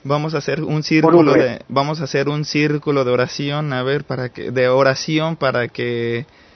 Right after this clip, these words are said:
Speaker 1: para que se vaya, ¿no? Este
Speaker 2: Vayan y liberen a Cuba. No, señores, hay que actuar, hay que, hay que luchar por nuestros idealismos. Por eso el Che Guevara está donde está.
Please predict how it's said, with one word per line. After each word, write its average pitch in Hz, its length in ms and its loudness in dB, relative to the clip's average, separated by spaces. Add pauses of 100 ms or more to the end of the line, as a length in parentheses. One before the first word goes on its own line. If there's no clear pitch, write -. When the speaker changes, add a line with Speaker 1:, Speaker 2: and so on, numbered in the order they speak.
(320)
Speaker 1:
para 135 180 -8
que 131 120 -12
se 131 200 -10
vaya, 139 500 -4
¿no? 131 340 -4
Este 123 400 -8
Speaker 2:
Vayan 139 460 2
y 123 60 -8
liberen 127 420 0
a 117 80 -2
Cuba. 151 300 2
No, 147 420 4
señores, 175 300 2 (160)
hay - 160 2
que - 100 4
actuar, 180 720 4 (200)
hay 139 160 4
que, 190 360 6
hay 98 440 4
que 240 120 -2
luchar 233 760 2 (420)
por 117 160 -6
nuestros 123 320 -4
idealismos. 120 640 0
Por 123 220 4
eso 226 240 8
el 170 80 2
Che 185 160 2
Guevara 165 460 8 (280)
está 170 560 4
donde 170 260 6
está. 101 360 -2